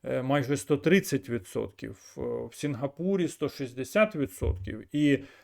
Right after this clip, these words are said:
Японія є абсолютним чемпіоном в світі за розміром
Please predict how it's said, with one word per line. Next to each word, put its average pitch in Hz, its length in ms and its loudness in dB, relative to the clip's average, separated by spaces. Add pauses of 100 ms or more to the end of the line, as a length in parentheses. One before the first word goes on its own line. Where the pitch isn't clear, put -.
(100)
Японія 151 720 2
є 143 540 2
абсолютним 135 600 -2
чемпіоном 135 580 0
в 107 60 -8
світі 175 500 -2
за 131 140 -2
розміром 127 580 -2